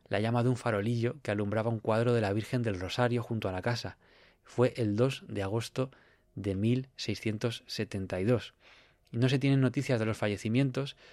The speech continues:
pero el incendio fue muy similar al que hemos contado antes.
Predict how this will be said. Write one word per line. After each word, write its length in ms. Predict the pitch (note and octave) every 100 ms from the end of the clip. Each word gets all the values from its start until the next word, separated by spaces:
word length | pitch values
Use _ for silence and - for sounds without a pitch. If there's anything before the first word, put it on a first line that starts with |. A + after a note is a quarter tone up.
| - -
pero 180 | C3+ B2+
el 80 | C3
incendio 340 | A#2+ B2+ B2+
fue 140 | A#2 A#2+
muy 120 | A2+
similar 420 | - G2 F#2+ F#2 - _
al 220 | - G2 F#2+
que 120 | F#2+
hemos 180 | F#2+ -
contado 380 | F#2+ F#2 F2+
antes. 420 | E2+ E2 B2 C3